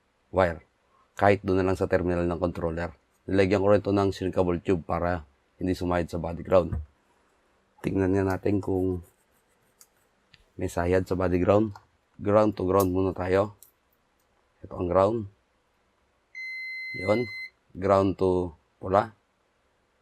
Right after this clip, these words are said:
Wala tayong nare-reading. Good. Ground to itim. Good. Ibig sabihin, hindi tayo sumayad sa body.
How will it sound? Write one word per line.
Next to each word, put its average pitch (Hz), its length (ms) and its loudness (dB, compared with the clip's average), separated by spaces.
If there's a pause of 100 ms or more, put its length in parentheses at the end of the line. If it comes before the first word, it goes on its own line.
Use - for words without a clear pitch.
(920)
Wala 107 120 -12
tayong 98 240 -4
nare-reading. 92 560 -2 (300)
Good. 104 340 0 (640)
Ground 92 320 0
to 95 80 -4
itim. 110 400 -2 (880)
Good. 92 240 0
Ibig - 200 -12
sabihin, 101 380 2 (140)
hindi 92 240 -8
tayo 92 160 -4
sumayad 87 400 -6
sa 90 240 -2 (240)
body. 87 400 -4